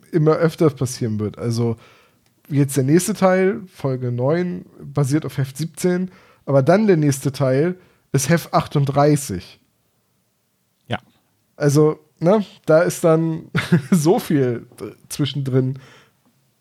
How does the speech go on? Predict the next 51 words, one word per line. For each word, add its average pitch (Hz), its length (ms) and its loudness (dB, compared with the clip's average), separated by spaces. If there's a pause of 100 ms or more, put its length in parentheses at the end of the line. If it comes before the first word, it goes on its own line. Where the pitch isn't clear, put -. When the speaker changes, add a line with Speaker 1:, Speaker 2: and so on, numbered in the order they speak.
Speaker 1:
passiert, 156 440 0
aber 156 300 -2
wie 147 160 0
du 170 120 6
eben 147 120 2
sagst, 160 240 2
es 139 120 -6
sind 165 140 -8
Monster 156 300 0
of 135 140 -2
the 139 120 -6
Week-Geschichten, 175 560 -6
die 139 80 -4
sind 151 160 -2
da 147 80 0
nicht 131 140 -2
so 127 140 -8
wichtig. 170 420 -8 (500)
Speaker 2:
Also 139 180 -2
der 151 100 2
Vollständigkeit 156 600 0
halber 143 220 0
kann 147 160 0
ich 131 80 -4
mal 139 140 -2
ganz 131 200 -4
kurz 143 200 -2
die - 80 -16
Titel 165 240 -4
erwähnen, 143 580 -2 (420)
weil 123 100 -2
sie 127 280 -2
die 135 380 -6
teilweise 143 500 2
sehr 127 180 0
skurril 135 440 -2
lustig 139 460 -2
sind. 170 340 -2 (420)
Ähm, 120 300 0 (240)
ich 117 180 -4
will 131 100 2
es 120 120 -4
auch 117 80 0
nur 117 140 2
ganz 123 200 -2
kurz - 300 -4
machen. 135 400 -2 (300)
Der 117 100 0
Vulkanteufel 139 960 2
von 123 220 0
Hawaii 120 560 2